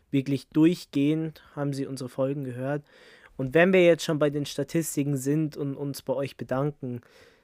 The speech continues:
dann wollen wir ja auch ganz kurz unsere ganzen Statistiken aufrufen. Und zwar,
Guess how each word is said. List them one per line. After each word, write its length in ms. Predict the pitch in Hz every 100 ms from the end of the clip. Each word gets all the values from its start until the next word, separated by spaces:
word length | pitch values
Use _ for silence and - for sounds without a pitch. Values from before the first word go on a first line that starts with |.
| _
dann 200 | 127 127
wollen 200 | 131 131
wir 100 | 131
ja 200 | 127 123
auch 400 | 95 127 - - - _ _ - _ _ _ _ _ _ - - -
ganz 300 | 127 147 -
kurz 340 | - 147 139
unsere 300 | - 135 131
ganzen 340 | 120 131 135 131
Statistiken 720 | - 117 - 117 - 117 117
aufrufen. 720 | 110 113 - 120 120 123 123 _ - - - - _
Und 180 | 139 135
zwar, 500 | - - 123 110 78